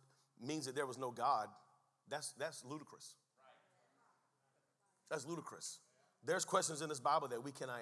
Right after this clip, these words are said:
answer. And one of those questions is, where did Cain find a wife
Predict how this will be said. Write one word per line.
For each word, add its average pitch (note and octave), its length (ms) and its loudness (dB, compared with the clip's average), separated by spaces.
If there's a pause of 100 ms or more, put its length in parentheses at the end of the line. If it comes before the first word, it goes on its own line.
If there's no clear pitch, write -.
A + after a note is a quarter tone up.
answer. D3 220 -6 (200)
And A#2+ 160 0
one D3+ 80 4
of - 20 0
those E3 140 0
questions B2 380 -2
is, A2 260 -10 (1000)
where A2+ 180 -2
did A2+ 180 -8 (320)
Cain A2+ 220 -6
find G#2+ 220 -6
a A#2+ 40 -4
wife D3 180 -10